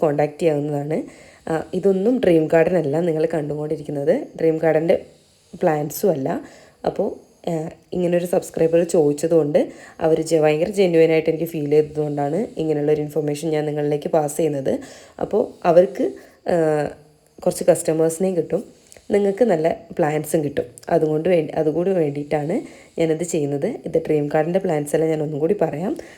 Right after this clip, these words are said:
അപ്പോൾ നിങ്ങൾക്ക് ആർക്കെങ്കിലും ഇത് വാങ്ങാൻ താല്പര്യമുണ്ടെന്നുണ്ടെങ്കിൽ താഴെ കാണുന്ന WhatsApp നമ്പറിലോട്ട് മെസ്സേജ് അയക്കുക കേട്ടോ. അതുപോലെ തന്നെ, ആ, ഇത്,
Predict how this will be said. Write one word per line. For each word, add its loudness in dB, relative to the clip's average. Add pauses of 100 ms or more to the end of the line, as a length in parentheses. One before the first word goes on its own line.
അപ്പോൾ -6
നിങ്ങൾക്ക് -2
ആർക്കെങ്കിലും -2 (260)
ഇത് 0 (440)
വാങ്ങാൻ -2 (120)
താല്പര്യമുണ്ടെന്നുണ്ടെങ്കിൽ -2 (500)
താഴെ 0
കാണുന്ന -4 (440)
WhatsApp 4
നമ്പറിലോട്ട് 0 (260)
മെസ്സേജ് -2
അയക്കുക -2
കേട്ടോ. 0 (1120)
അതുപോലെ 4 (100)
തന്നെ, 2 (500)
ആ, -2 (540)
ഇത്, 6